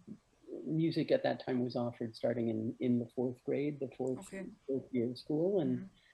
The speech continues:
Speaker 1: I picked up the cello and I started with lessons, uh, when I entered, uh, eighth grade. So,
Speaker 2: Mm-hmm.
Speaker 1: um, I started lessons when I was thirteen or fourteen years old and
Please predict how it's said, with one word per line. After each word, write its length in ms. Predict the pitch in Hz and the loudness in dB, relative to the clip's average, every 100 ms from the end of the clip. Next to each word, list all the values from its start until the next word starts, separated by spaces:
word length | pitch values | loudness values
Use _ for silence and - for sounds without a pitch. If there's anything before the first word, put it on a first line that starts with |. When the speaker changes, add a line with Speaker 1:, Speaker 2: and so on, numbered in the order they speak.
| _ - | _ 0
Speaker 1:
I 60 | 139 | 2
picked 240 | 143 - | 2 -4
up 100 | 151 | -4
the 80 | - | -6
cello 520 | - 127 147 220 277 - | -2 0 2 2 0 -2
and 300 | 151 131 127 | 0 0 2
I 140 | 123 | 0
started 400 | 117 143 135 139 | -2 -2 -2 -2
with 120 | 139 | -2
lessons, 840 | 135 139 127 - 135 139 135 - - - | -2 -2 -4 -2 0 0 -4 -8 -10 -4
uh, 280 | 123 123 131 | -2 0 -2
when 340 | 131 139 131 | -2 -2 -2
I 360 | 131 131 135 139 | -2 -4 -4 -4
entered, 360 | 143 147 139 - | -2 -2 -2 -2
uh, 380 | 143 131 131 135 131 _ _ _ _ _ _ _ - | 0 2 2 -2 -4 _ _ _ _ _ _ _ 4
eighth 200 | 247 - | 4 4
grade. 300 | 113 - - - - | 0 0 -4 -14 -16
So, 300 | - 135 127 | 4 6 6
Speaker 2:
Mm-hmm. 560 | 123 123 123 - - | 4 2 0 -4 -4
Speaker 1:
um, 340 | 123 123 120 123 | 0 2 2 2
I 80 | 123 | 0
started 320 | - 143 135 | 0 -2 0
lessons 340 | 135 131 135 123 | -2 -2 -4 -2
when 120 | 123 | 0
I 100 | 120 | 0
was 160 | 113 | -2
thirteen 480 | - 120 - 120 113 - | -4 -6 -4 -6 -6 -6
or 120 | 123 | -6
fourteen 400 | 120 123 - 127 | -2 -2 -2 -4
years 240 | 117 120 - | -2 -4 -4
old 380 | 123 170 175 - 143 | -2 0 0 -2 -2
and 440 | 131 120 117 117 | 0 0 0 -2